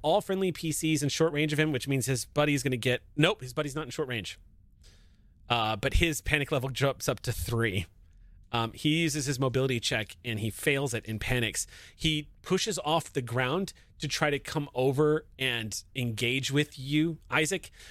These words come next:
but instead he over-, his mind is telling him professionally, "Go, go, go." His body, however, second guesses his,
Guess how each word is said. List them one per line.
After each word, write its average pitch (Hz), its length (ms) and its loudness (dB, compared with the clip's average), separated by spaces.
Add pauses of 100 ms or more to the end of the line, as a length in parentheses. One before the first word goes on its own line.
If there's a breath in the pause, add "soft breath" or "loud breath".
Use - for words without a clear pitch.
but 131 100 -2
instead 143 580 0
he 151 240 -8
over-, 170 880 2 (1800 soft breath)
his 160 260 2
mind 196 420 2
is 156 120 -4
telling 170 300 0
him 113 120 -10
professionally, 135 540 -4
"Go, 127 240 2
go, 117 220 -2
go." 107 360 -2
His 131 200 -2
body, 147 460 2
however, 196 600 2
second - 540 -2
guesses 135 500 0
his, 123 460 -4